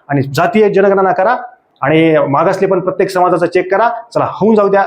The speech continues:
दूध का दूध आणि पाणी का पाणी. तुमची पण, जे राजकीय पक्ष आहेत, तुमची पण कळून जाईल की किती मानसिकता आहे, कुठल्या समाजाला आरक्षण द्यायचंय.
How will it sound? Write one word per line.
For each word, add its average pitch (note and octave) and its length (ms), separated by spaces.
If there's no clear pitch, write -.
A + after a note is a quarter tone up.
दूध E3 160
का F#3+ 60
दूध F#3+ 180
आणि F3+ 120
पाणी F3 220
का F3 80
पाणी. F#3+ 260
तुमची - 600
पण, G#3 280
जे F#3 100
राजकीय F#3 300
पक्ष - 260
आहेत, - 180
तुमची G3+ 240
पण G#3+ 180
कळून G3+ 220
जाईल F#3+ 240
की - 60
किती G3+ 180
मानसिकता F#3+ 400
आहे, E3+ 220
कुठल्या E3+ 320
समाजाला E3+ 300
आरक्षण E3 300
द्यायचंय. E3 320